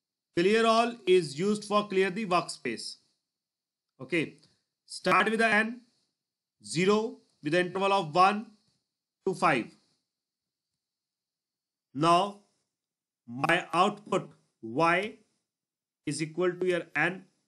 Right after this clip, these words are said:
Output is basically amplitude in this case. Okay. Now use the stem command, n comma y. Okay.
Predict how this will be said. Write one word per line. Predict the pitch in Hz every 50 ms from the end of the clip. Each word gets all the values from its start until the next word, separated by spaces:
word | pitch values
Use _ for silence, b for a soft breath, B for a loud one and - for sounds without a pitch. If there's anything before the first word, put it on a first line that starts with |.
| -
Output | 151 160 165 165 - - 196 202 202
is | 202 190
basically | 156 160 180 160 143 180 170 196 196 190
amplitude | 185 170 156 160 180 180 165 190 180 175
in | 165 156
this | 156 151 151 -
case. | - 107 101 98 - - - _ _ _ _ _ _ _ _ _ _ _ _ _ _ _ _ _ _ _ _ _ _ _ _ _ _ _ _ _ _ _ _ _ _ _ _ _ _ -
Okay. | 139 143 190 202 208 208 208 - - _ _ _ _ _ _ _ _ _ _ _
Now | 127 147 160
use | 165 160 156 196 208 202
the | 185 -
stem | - - - - 190 202 202 202
command, | 214 208 202 202 214 226 226 - - _ _ _ _ _ _ _ _ _ _ _ _ _ _ _ _ _ _ _ _ _ _ _ _ _ _ _ _ -
n | 185 208 214 226 220 -
comma | - 196 185 180 175 165
y. | 156 135 120 101 - - _ _ _ _ _ _ _ _ _ _ _ _ _ _ _ _ _ _ _ _ _ _ _ _ _ _ _ _ _ _ _ _ _ _ _ _ _ _ _ _ _ _ _ _ _ _ _ _ _ _ _ _ _ _ _ _ _ _ _ _ _
Okay. | 151 147 - 202 208 208 208 -